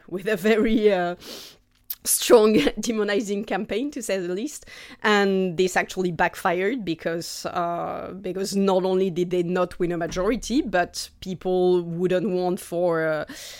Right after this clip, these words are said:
uh, for Macronist or the left against the Front National, and this allowed them to, to be a tidal wave in the,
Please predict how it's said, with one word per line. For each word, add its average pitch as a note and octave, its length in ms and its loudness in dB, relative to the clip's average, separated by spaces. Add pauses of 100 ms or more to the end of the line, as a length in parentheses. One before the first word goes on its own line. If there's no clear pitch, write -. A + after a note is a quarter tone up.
(300)
uh, E3+ 320 2
for F#3 320 2
Macronist F#3 720 2
or F#3 180 6
the F#3 120 6
left F3 400 4
against F3+ 340 2
the F3 100 -2
Front F3+ 200 -2
National, F3 440 0
and F3+ 140 -2
this E3 300 -2
allowed E3+ 400 2
them F3+ 240 2
to, D#3+ 800 -2 (300)
to G3 120 -4
be F3+ 320 -4
a D#3+ 220 -2 (160)
tidal E3+ 380 -4
wave E3 360 -2
in E3 180 -2
the, E3 260 -8